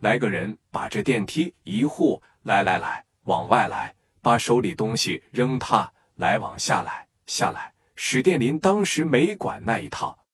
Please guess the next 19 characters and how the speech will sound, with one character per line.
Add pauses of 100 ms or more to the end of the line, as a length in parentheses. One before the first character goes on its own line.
这
小
子 (140)
是
真
生
性
啊， (180)
给
这
小
东
西
啪
的 (100)
往
前
递
上。